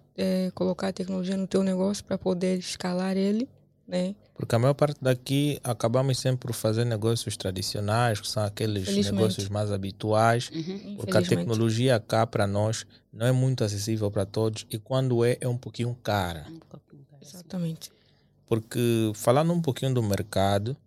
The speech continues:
Speaker 2: não é? Tu, tu, tu falaste um pouquinho do mercado e é muito interessante. Isso significa dizer que nós, ao escolhermos um negócio, nós temos que escolher o negócio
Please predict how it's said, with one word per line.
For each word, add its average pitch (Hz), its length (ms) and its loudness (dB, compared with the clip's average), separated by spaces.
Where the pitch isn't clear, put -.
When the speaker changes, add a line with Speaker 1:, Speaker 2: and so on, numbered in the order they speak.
Speaker 2:
não 92 200 -4
é? 98 200 0
Tu, 98 400 -4
tu, 101 340 -14
tu 110 120 -20
falaste 98 400 -6
um 104 60 -6
pouquinho 101 320 -8
do 92 80 -4
mercado 92 420 -4
e 101 60 -2
é 104 60 -2
muito 107 280 -4
interessante. 101 800 -6
Isso - 140 -4
significa 120 560 0
dizer 117 200 2
que 120 100 -8
nós, 120 340 0
ao 107 320 2
escolhermos 113 540 -2
um 117 80 -2
negócio, 113 500 0
nós 117 140 -2
temos 127 240 -2
que - 40 -12
escolher 113 340 -6
o 117 40 -2
negócio 110 720 -2